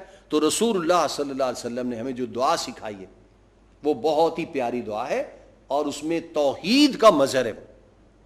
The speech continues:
इस्लाम से पहले जो कुछ दुनिया में होता था और आज भी जो कुछ हो रहा है कि किसी बड़ी चीज़ को देखते हैं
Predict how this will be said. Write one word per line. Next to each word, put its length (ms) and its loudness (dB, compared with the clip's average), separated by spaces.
इस्लाम 540 6
से 180 4
पहले 280 8
जो 160 6
कुछ 180 0
दुनिया 260 4
में 120 2
होता 260 0
था 100 0
और 80 2
आज 220 8
भी 120 2
जो 160 8
कुछ 180 2
हो 80 2
रहा 120 2
है 120 -8
कि 80 2
किसी 400 4
बड़ी 280 6
चीज़ 240 -2
को 120 4
देखते 340 4
हैं 240 6